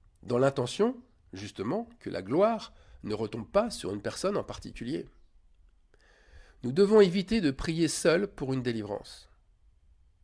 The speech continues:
Pourquoi ? Parce que c'est se garder soi-même et c'est garder les autres aussi de l'idolâtrie. Enfin, troisièmement, le cadre insiste sur la prière,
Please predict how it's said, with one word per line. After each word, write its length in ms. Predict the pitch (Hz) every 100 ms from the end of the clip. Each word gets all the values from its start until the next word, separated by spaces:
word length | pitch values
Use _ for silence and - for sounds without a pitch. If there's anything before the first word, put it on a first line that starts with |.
| _ _ -
Pourquoi ? 440 | - - 175 202
Parce 160 | 143 -
que 260 | - 123 - - - - -
c'est 180 | -
se 140 | 131 127
garder 300 | 131 120 147
soi-même 560 | - 104 123 190 107 - _ _ -
et 60 |
c'est 160 | - 113
garder 300 | 123 117 131
les 180 | 117 113
autres 200 | 151 135
aussi 220 | 107 147
de 80 | 110
l'idolâtrie. 600 | 107 120 117 104 101 - - _ _ _ _ - - _ _ _ _ _ -
Enfin, 400 | 139 - 147 175 - -
troisièmement, 680 | - 151 143 143 123 110 - _ - - - - -
le 140 | - -
cadre 400 | - 170 156 -
insiste 520 | 147 147 165 160 - -
sur 200 | - 113
la 80 |
prière, 520 | 110 - 143 117 110